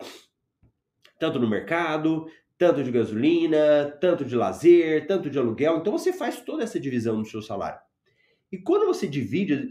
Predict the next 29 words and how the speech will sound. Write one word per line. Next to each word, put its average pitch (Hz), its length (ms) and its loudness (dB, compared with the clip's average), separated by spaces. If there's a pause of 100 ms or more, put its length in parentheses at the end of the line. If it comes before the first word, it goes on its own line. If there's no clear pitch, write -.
(120)
ali 127 160 -2
seu 131 140 -4
salário 107 320 0
e 117 60 -2
você 131 360 0
olha 190 480 4
pra 92 200 -4
ele, 156 340 4
o - 240 -20
que 214 100 0
que 214 80 -12
você 220 140 0
fala? 120 340 -2 (1800)
"Essa 165 320 0
parte 120 380 2
aqui 208 540 -2 (260)
dá 170 240 2
pra 165 100 -2
usar 143 200 4
no 139 80 -2
cartão 165 280 0
de 156 100 -2
crédito. 165 460 -2 (1040)
Essa 156 360 2
parte 135 360 2
aqui 220 480 -4 (140)
não 165 460 2
tem 339 160 2
jeito. 185 420 2